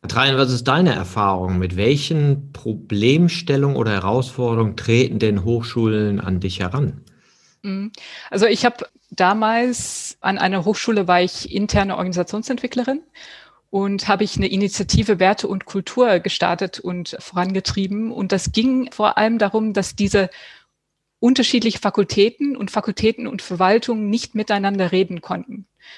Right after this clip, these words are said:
Speaker 2: Und das ist gerade was, ne, was Jens erklärt hat. Man wächst in so ein Unternehmen und wird, ja,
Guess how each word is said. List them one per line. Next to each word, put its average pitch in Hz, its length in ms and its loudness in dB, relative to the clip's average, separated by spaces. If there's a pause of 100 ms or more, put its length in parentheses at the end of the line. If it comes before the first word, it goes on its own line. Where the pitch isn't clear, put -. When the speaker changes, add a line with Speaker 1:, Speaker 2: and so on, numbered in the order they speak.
(100)
Speaker 2:
Und 180 140 -4
das 185 120 -2
ist - 120 2
gerade 202 320 2
was, 208 180 -2
ne, 220 160 -2
was 220 160 -2
Jens 202 180 0
erklärt 220 440 2
hat. 220 220 -4 (920)
Man 190 480 0
wächst 214 340 2
in 220 140 0
so 202 140 4
ein 202 100 -4
Unternehmen 208 680 0
und 196 260 -4
wird, 196 440 -2 (340)
ja, 175 360 -2